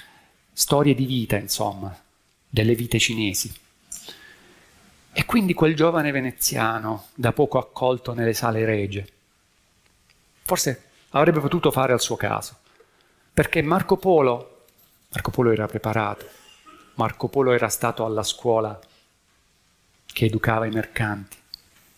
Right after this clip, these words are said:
e quindi Marco Polo era di intelligenza vivace, era di,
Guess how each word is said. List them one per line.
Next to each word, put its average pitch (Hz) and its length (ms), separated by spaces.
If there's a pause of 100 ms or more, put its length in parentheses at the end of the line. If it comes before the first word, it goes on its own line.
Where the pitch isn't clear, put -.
(140)
e - 80
quindi 247 240
Marco 131 280
Polo 214 220
era 123 180
di 120 80
intelligenza 120 600
vivace, 113 560 (1200)
era 120 200
di, 120 480